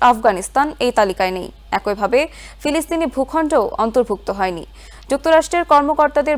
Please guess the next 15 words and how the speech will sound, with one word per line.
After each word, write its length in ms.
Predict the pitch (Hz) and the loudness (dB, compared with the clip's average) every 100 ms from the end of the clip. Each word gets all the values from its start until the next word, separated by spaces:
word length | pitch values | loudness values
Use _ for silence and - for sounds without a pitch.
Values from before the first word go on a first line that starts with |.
| 233 | -2
ভাষ্য, 260 | 202 - 285 320 285 - | -6 -4 -2 -2 -2 2
গাজা 320 | 220 226 277 302 | 6 6 4 2
নিয়ে 160 | 294 - - | 0 -4 0
ট্রাম্পের 360 | 233 214 240 233 | 0 0 -2 -2
প্রস্তাবিত 480 | 220 - 220 214 - 226 233 | -2 0 -2 0 -2 -4 -4
শান্তি 300 | 269 269 294 320 | -4 -4 -4 -2
পরিকল্পনার 600 | 294 285 269 262 269 254 - | -2 0 -4 -2 -2 0 0
আওতায় 360 | 175 175 233 294 - - - - 240 | -2 2 2 2 -2 -16 -18 2 4
আলাদা 240 | 277 294 320 | 6 6 4
তহবিল 340 | 277 277 311 320 302 | 4 2 0 -2 -6
থেকে 180 | 311 359 339 | -4 -4 -2
সেখানে 300 | 269 277 269 277 | -4 -4 -6 0
সহায়তা 400 | 277 262 311 294 202 | 0 2 2 2 2
দেওয়া 180 | 175 196 | 2 0
হবে। 180 | 190 | -2